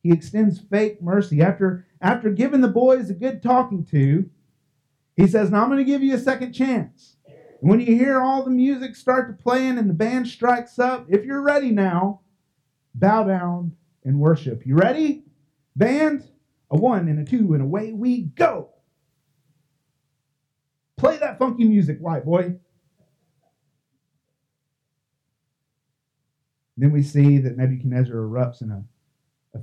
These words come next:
fake threat. You hear the audacity in Nebuchadnezzar's threat in verse fifteen.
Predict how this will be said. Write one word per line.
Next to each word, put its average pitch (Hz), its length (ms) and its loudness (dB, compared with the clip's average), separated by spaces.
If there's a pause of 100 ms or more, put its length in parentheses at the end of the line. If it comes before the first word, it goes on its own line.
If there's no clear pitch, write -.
fake 135 280 0
threat. 98 360 -14 (2000)
You 113 100 -6
hear 165 140 4
the 135 120 2
audacity 117 800 -2
in 101 180 -10 (720)
Nebuchadnezzar's 120 760 -2
threat 123 320 -6
in 107 220 -10 (180)
verse 120 240 -10
fifteen. 135 560 -4